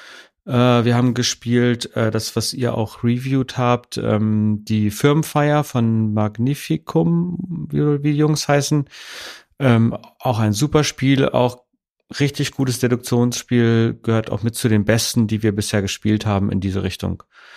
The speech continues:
Äh, glasklare Lösung, äh, gibt kein, gibt kein, gibt kein, ähm, wie soll man sagen, ähm,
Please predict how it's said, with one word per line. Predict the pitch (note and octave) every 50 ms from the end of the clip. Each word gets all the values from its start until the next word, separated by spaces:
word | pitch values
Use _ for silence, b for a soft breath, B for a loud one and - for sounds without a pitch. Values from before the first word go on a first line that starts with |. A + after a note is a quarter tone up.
| B B B B B B
Äh, | - A#2 A2 G#2+
glasklare | G#2 - A2 A2+ B2 B2 - - - A#2 A2+ G#2+ A#2
Lösung, | G#2+ G#2+ A2 A2+ A2+ G#2+ G#2+ G#2+ G#2+ G#2+ G#2+ G#2+ G#2+ G#2+ G#2 -
äh, | - A2 G#2+ G#2+ G#2 G#2 G#2
gibt | G#2 G#2+ G#2+ -
kein, | - - A2+ G#2+ G#2+ G#2+ A2 G#2+ G#2+ A2 A2 G#2+ G#2+ - - - -
gibt | - A2 -
kein, | - - A2 G#2 G#2 G#2 G#2 G2+ G2+ G2 G2+ B B B B B B B B B B B
gibt | A2 -
kein, | - - G#2+ G#2 G2+ G#2 G2+ G2+ G2+ G2+
ähm, | G2+ G2 G2 F#2+ F#2+ F#2+ F#2+ F#2 F#2 F#2+ G2 F2+ _ _ _
wie | - G#2
soll | G2 G2+
man | F#2+ G2 G2 F#2+
sagen, | F2 G2+ F#2+ F#2+ F#2+ F#2+ F#2+ F#2+ F#2+ F#2
ähm, | F#2+ F#2+ F#2+ F#2 F2+ F2+ E2+ E2+ E2+ E2+ F2 E2